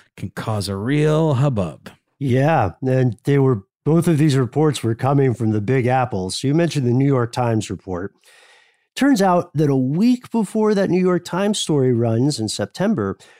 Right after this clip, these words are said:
Speaker 2: the New York Herald printed a headline of its own. I don't know why I sound so arch there, but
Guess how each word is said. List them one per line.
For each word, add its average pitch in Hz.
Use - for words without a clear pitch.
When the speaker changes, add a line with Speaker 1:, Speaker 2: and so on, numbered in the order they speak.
Speaker 2:
the 139
New 160
York 196
Herald 147
printed 190
a 170
headline 143
of 135
its 156
own. 147
I 120
don't 139
know 135
why 123
I 110
sound 110
so 110
arch 92
there, 170
but 220